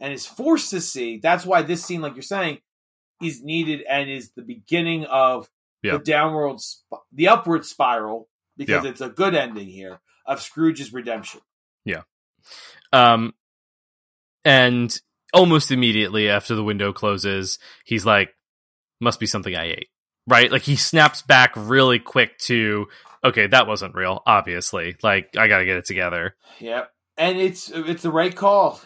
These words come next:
Speaker 1: It's,
Speaker 2: Yeah.
Speaker 1: it's, it's, you could maybe play it with a little bit more doubt, but not much more.
Speaker 2: Yeah.
Speaker 1: Like,
Speaker 2: And I
Speaker 1: like
Speaker 2: think it, and I think it, it, it rang true to the character, the way that George C. Scott plays the character.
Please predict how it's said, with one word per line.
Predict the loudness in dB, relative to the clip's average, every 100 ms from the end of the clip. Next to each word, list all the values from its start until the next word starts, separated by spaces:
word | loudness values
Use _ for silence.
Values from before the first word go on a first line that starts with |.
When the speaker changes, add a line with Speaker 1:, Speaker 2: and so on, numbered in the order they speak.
| -12
Speaker 1:
It's, | -10 2
Speaker 2:
Yeah. | 4 4
Speaker 1:
it's, | 0 -8
it's, | -8 -8 -10 -18 -16 -16 -20 _
you | -10 -6
could | -4 -4
maybe | -4 -4 -6
play | -2 -2
it | -2
with | -2
a |
little | -2 -2
bit | -4 -4
more | -6 -6
doubt, | -4 -4 -4 -6 _ _ -8
but | -6 -2
not | -2 2
much | 0 0 -6
more. | -4 -4 -6 _ _ _ _ _ _ _
Speaker 2:
Yeah. | 2 2 0 _ _ 0
Speaker 1:
Like, | 4
Speaker 2:
And | 6
I |
Speaker 1:
like | 4 4
Speaker 2:
think | 2
it, | 2
and | -2 2 2
I | 4
think | 0 -2
it, | 0 -2 -2
it, | -4 -2
it | -4 0
rang | 0 0
true | -2 -2 -2
to | -2
the | -6
character, | -2 0 0 -4
the | -6
way | -4 -2
that | -4 -8
George | -8 -8
C. | -8 -8
Scott | -4 -4 -4
plays | -6 -8 -8
the | -14
character. | -14 -14 -14 -18 -20